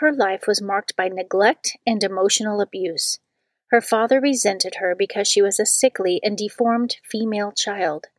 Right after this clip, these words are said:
He sent her away to a remote country home where she was carelessly raised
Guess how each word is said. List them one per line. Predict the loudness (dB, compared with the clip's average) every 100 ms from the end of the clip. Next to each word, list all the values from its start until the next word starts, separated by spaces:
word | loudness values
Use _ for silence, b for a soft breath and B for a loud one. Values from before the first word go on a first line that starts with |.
| _ _ _ _ _
He | 0
sent | 4 4 4
her | 0 0
away | 2 2 2
to | 0 0
a | 0
remote | 0 4 2 2
country | -4 -4 0 0
home | 0 -6 -8 -14 _
where | 0
she | 4 4
was | 2 0
carelessly | 0 2 4 2 2 -2
raised | 2 4 4 2 -2 -4